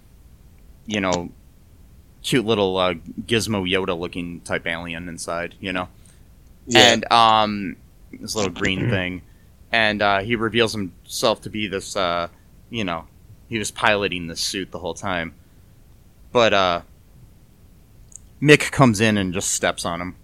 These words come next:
Speaker 2: <laughs> I hated that part so much.
Speaker 1: I loved it, actually, so. <laughs>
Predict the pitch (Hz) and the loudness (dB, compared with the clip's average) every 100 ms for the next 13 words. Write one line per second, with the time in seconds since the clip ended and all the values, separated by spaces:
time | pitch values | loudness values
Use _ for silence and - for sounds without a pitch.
0 | - - - - - 480 - - - 170 | -20 -20 -20 -20 -2 0 0 -8 2 4
1 | - 147 139 123 117 113 - - 120 113 | 4 4 4 4 2 0 -4 2 2 2
2 | - 123 113 110 104 - - - _ 90 | -2 -2 0 -2 -2 -6 -10 -20 _ -6
3 | 82 - - - - - 131 101 98 - | -6 -8 -20 -20 -20 4 6 8 6 4
4 | 92 98 101 139 135 135 - - | 4 4 4 4 6 8 8 8